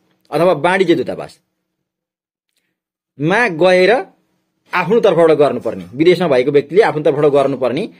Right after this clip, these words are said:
फोटो टाँच्ने, सही छाप गर्ने लगायतका कामहरू गर्ने, अनि त्यसपछि त्यहाँ त्यो दूतावासले प्रमाणित गरिदिन्छ, अधिकृत वारेसनामा प्रमाणित गरिदिन्छ। त्यो प्रमाणित भएको अधिकृत वारेसनामालाई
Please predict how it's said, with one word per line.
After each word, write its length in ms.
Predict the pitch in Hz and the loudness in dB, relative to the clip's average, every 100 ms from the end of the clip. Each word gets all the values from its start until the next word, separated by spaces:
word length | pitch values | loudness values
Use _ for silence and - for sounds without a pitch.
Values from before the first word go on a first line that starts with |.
| _ _ _ _ | _ _ _ _
फोटो 220 | 135 170 | -2 -2
टाँच्ने, 480 | 175 147 - 160 226 | 0 -4 -4 -6 -6
सही 240 | - 156 | 0 0
छाप 200 | 156 147 | 0 -2
गर्ने 240 | 139 135 180 | 0 -2 0
लगायतका 540 | 139 143 143 143 135 | 0 0 -2 -6 -6
कामहरू 260 | 120 117 113 | -6 -4 -2
गर्ने, 400 | 117 110 180 - - - | -4 -4 -8 -10 -18 -8
अनि 120 | 160 | -4
त्यसपछि 320 | 175 214 208 202 | -2 0 0 0
त्यहाँ 280 | 190 170 | -2 -2
त्यो 180 | 151 165 | -2 -2
दूतावासले 520 | 147 170 165 156 147 | 0 0 0 0 -4
प्रमाणित 420 | 175 175 185 190 170 | -4 -2 0 0 2
गरिदिन्छ, 380 | 151 120 110 98 - | 0 0 -8 -8 -4
अधिकृत 300 | 143 147 147 | -4 -2 -2
वारेसनामा 360 | 127 120 120 | -2 -4 -8
प्रमाणित 360 | 117 131 117 107 | -6 -2 -2 -2
गरिदिन्छ। 360 | 110 101 104 | -4 -6 -4
त्यो 480 | 208 208 _ _ 233 | -6 -6 _ _ -2
प्रमाणित 420 | 233 208 202 214 | 0 0 2 2
भएको 340 | 175 123 131 147 | 2 2 2 0
अधिकृत 340 | 135 135 131 | 0 -4 -4
वारेसनामालाई 720 | 131 123 113 117 107 110 208 | -2 -2 -6 -8 -4 0 0